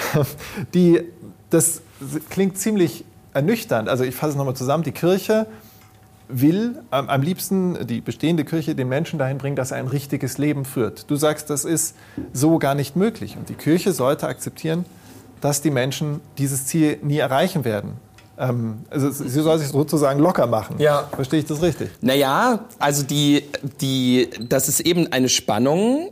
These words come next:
Speaker 2: ähm, oder irgendwie, es gibt auch eine theologische Richtung, die würde sagen, Di-, Dialektik. Ähm, es ist eh, also beides ist richtig. Ähm,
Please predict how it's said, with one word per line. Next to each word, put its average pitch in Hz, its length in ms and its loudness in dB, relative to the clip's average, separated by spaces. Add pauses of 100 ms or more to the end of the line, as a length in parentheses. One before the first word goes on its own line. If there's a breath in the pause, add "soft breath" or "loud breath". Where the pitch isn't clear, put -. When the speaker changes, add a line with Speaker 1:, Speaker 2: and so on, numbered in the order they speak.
Speaker 2:
ähm, 135 500 2
oder 117 320 2
irgendwie, 110 680 0 (180)
es - 140 -4
gibt 123 180 -2
auch 107 140 -2
eine 104 140 -2
theologische 120 500 0
Richtung, 135 320 0
die 117 140 -4
würde 120 140 0
sagen, 120 340 0 (100)
Di-, 120 60 -10
Dialektik. 127 1000 0 (1040 loud breath)
Ähm, 123 460 2 (480 soft breath)
es 113 160 0
ist - 180 0
eh, 143 140 4
also 123 160 0
beides 214 480 2
ist - 220 -4
richtig. - 560 -6
Ähm, 104 520 -2